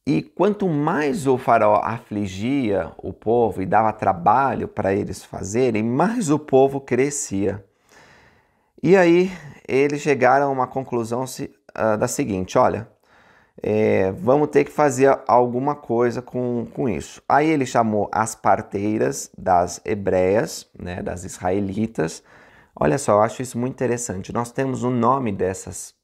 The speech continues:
parteiras. Uma chama Sifrá e a outra chama Puá. Essas duas mulheres de coragem estavam diante do governante mais poderoso do mundo naquela época,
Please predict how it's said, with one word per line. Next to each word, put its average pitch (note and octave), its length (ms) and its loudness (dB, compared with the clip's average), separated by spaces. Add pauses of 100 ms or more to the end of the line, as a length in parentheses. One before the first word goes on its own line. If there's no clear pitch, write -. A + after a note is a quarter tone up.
(140)
parteiras. E2 720 -8
Uma C#3 280 -2
chama G2 320 -2
Sifrá C3+ 720 0 (440)
e - 120 -2
a A2 100 6
outra A#2+ 380 2
chama A2+ 340 -2
Puá. A2 720 -6 (760)
Essas C3+ 480 -2
duas D#3+ 440 0
mulheres A2 500 0
de G#2+ 140 -10
coragem G2+ 640 -4
estavam C#3+ 640 -4
diante G#2+ 760 -6 (960)
do G#2 720 0 (420)
governante A2+ 920 -2
mais A#2+ 720 -8
poderoso G#2 800 -2
do G#2 160 -6
mundo G2+ 420 -6
naquela F#2+ 440 -6
época, - 440 -14